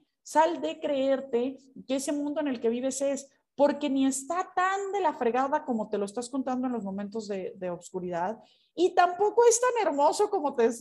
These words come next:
te lo estás contando cuando estás en estos momentos endorfinados totales en los que acabas de hacer ejercicio, o en los que estás enamorado, o en los que estás en una fiesta que está increíble, o los que te sientes de maravilla, o los que acabas de tener una muy buena retroalimentación en el trabajo.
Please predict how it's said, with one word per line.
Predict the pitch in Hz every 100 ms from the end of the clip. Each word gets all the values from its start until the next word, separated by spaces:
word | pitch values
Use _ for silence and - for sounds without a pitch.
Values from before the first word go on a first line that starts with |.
| -
te | 165
lo | 175
estás | - 185
contando | - - 294 311 -
cuando | - 220
estás | 226 285
en | 320
estos | 320 - 320
momentos | 311 233 247 233 294
endorfinados | 233 220 220 214 214 214 220 240 269 -
totales | 220 - 220 233 240 - - -
en | 226 226
los | 226
que | 233
acabas | 233 247
de | 226
hacer | 220
ejercicio, | 214 202 196 320 311 302
o | 262
en | 220
los | 202
que |
estás | 202 226 220
enamorado, | 196 185 185 247 285 311 302 320 240
o | 226
en |
los | 214 202
que |
estás | 202 - 220
en | 208
una | 208 208
fiesta | 214 208 -
que | 208
está | 185 -
increíble, | 190 185 208 277 294
o | 277 226
los | 190 190
que |
te | 185 175
sientes | - 202 202
de | 196
maravilla, | 180 170 175 233 240
o |
los | 214
que | 196
acabas | 180 196
de | 196
tener | 190 185 190
una | 196
muy | 185 202
buena | 196 196
retroalimentación | 180 180 180 180 180 - - 190
en | 185
el | 175
trabajo. | 190 214 226 233 233